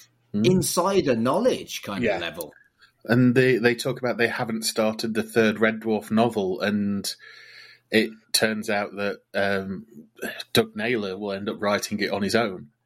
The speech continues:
Speaker 3: Yeah, 'cause
Speaker 2: Yeah.
Speaker 3: that's when they split.
Speaker 1: Yeah.
Speaker 3: Yeah. 'Cause they, the, there's two third Red Dwarf novels because they're both parallel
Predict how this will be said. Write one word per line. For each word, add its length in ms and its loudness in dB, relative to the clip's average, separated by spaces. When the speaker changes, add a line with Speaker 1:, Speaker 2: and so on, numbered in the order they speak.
Speaker 3:
Yeah, 180 4
'cause 160 -2
Speaker 2:
Yeah. 140 2
Speaker 3:
that's 100 -2
when 120 -4
they 100 -4
split. 340 -4
Speaker 1:
Yeah. 300 -2
Speaker 3:
Yeah. 220 -2
'Cause 200 -12
they, 160 -6
the, 260 -6
there's 280 -2
two 340 0
third 400 -8
Red 180 -4
Dwarf 280 -2
novels 340 -6
because 300 -6
they're 140 -2
both 280 -6
parallel 540 -4